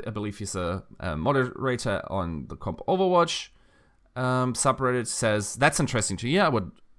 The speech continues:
have thought it was, it disproportionately favor whoever killed Mercy first by significant margin." Well, that makes sense, because by killing Mercy, you effectively killed three, right?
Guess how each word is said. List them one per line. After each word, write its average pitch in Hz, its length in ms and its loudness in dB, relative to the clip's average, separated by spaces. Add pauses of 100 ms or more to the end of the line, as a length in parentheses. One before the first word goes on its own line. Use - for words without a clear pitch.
(160)
have 110 200 -2
thought 143 320 4
it 107 160 -4
was, 107 420 0
it 127 260 2 (100)
disproportionately 147 1120 2
favor 117 320 2
whoever 107 300 0
killed - 260 -8
Mercy 95 240 -4
first 147 400 -2 (320)
by 113 100 4
significant 98 680 -2
margin." 156 500 2 (380)
Well, 104 200 4
that 113 240 2
makes 113 200 -4
sense, 147 200 2
because 107 440 -2
by 104 240 0
killing 104 280 -2
Mercy, 113 560 0
you 101 460 -4
effectively 104 880 -6
killed 98 340 -4
three, 160 320 -2
right? 95 360 0